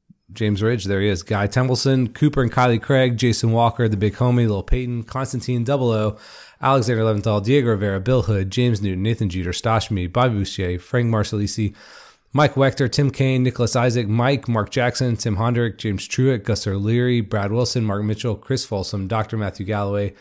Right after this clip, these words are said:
Jimmy Galliano, Aaron Jeter, Jason Landry, Michael Reeves, Jason Johnson, Zach Sparks, M-, Mark Rubenstein, Tyler Rummery, Craig Scarrato. There we go. So this is the part of the f-,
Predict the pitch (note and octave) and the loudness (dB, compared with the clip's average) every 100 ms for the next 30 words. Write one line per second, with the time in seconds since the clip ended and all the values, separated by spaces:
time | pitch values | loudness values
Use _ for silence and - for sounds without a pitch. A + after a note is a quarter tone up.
0 | - _ _ - D3 C3+ A#2 G#2 G#2 G#2 | -20 _ _ -2 2 4 4 4 2 2
1 | G#2 G2+ F#2+ - _ _ _ _ _ _ | 2 2 0 -6 _ _ _ _ _ _
2 | - D3+ C3 B2 A2 G#2+ C3+ B2+ G#2+ G2+ | 0 4 4 4 2 2 2 2 0 -2
3 | F#2 G2 A#2+ B2 G2+ F#2+ F#2+ G#2+ A2 F2+ | -2 -2 0 0 -2 -2 0 0 0 0
4 | A2+ G2+ F#2+ A#2 A2 A2 F#2+ G#2 - A#2 | -2 -2 -2 0 0 -2 -2 -4 -2 -2
5 | A#2 - - - A2+ G#2+ - - A2 G#2 | -2 -2 -12 -8 -4 -4 -6 -6 -4 0
6 | C#3+ D3 - C#3 C#3 A#2+ - A#2+ G#2 B2 | 2 2 2 2 2 0 0 2 2 2
7 | C3 B2+ A#2 - A2 G2 - - G2 F#2+ | 2 0 -2 -4 -2 -2 -6 -6 -2 0
8 | G#2+ A2 A2 A2 G#2 E2+ _ _ _ _ | 2 2 2 2 0 -4 _ _ _ _
9 | _ _ _ _ _ _ _ _ _ _ | _ _ _ _ _ _ _ _ _ _
10 | _ - G2 G#2 B2 G#2 - _ _ _ | _ -6 -4 0 -2 -2 -10 _ _ _
11 | _ - - D#3 D3+ D#3+ C3+ - _ _ | _ -8 2 4 6 6 4 -2 _ _
12 | _ _ _ _ _ _ _ _ _ _ | _ _ _ _ _ _ _ _ _ _
13 | - B2+ E3+ D3 C#3+ - C3+ C3 C#3+ C#3 | -6 -4 -2 0 -2 0 2 4 4 4
14 | A#2+ A#2+ - | 2 0 -2